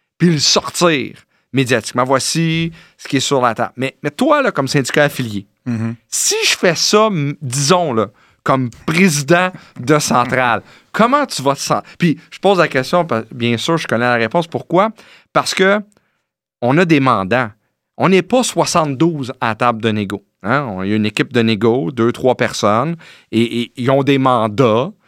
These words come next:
Speaker 1: et ils vont négocier, puis après ça, ils sortent avec
Speaker 2: Mhm. «
Speaker 1: Oh, voici ce qui pourrait être une entente. » Puis là, après ça, l'entente, ben, elle est dépliée aux différents groupes. Probablement l'exécutif, le, le, le, les représentants de chacun des, des syndicats, dans ce cas-ci, le Front commun.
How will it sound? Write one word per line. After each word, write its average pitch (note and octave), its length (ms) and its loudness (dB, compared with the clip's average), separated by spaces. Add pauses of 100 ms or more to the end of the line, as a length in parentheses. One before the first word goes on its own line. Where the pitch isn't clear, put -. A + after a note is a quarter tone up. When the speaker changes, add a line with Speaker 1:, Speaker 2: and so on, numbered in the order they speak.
(220)
Speaker 1:
et A#2+ 80 -2
ils A#2+ 80 0
vont C3+ 180 2
négocier, B2+ 600 0
puis D#3 80 0
après B2+ 160 -2
ça, E3 140 -2
ils D#3 100 0
sortent - 600 -2
avec G#2 280 0
Speaker 2:
Mhm. « F#2 100 -14 (240)
Speaker 1:
Oh, - 220 2
voici C3+ 320 -2
ce D#3+ 40 -4
qui - 120 -10
pourrait D#3 160 2
être D3 100 -2
une C#3 100 2
entente. » B2 440 0
Puis A2 100 -6
là, C#3+ 80 4
après F3+ 220 0
ça, A3 160 0
l'entente, G#3 480 2 (360)
ben, D3 220 2
elle C3+ 160 2
est F3+ 80 4
dépliée D#3+ 460 0
aux F3+ 100 2
différents C3+ 460 2
groupes. A#2 240 0
Probablement A2+ 320 2
l'exécutif, A2+ 640 -2
le, G2 220 0 (280)
le, G#2 120 -10
le, G2+ 160 -12 (160)
les G2+ 240 -10
représentants A2 580 0
de A#2+ 60 0
chacun A2+ 260 -2
des, G#2 180 0
des F#2 140 -6
syndicats, G#2 540 -2
dans A2 120 0
ce - 100 -6
cas-ci, G#2 240 -4
le A2 60 -6
Front G#2+ 200 -2
commun. G#2 420 0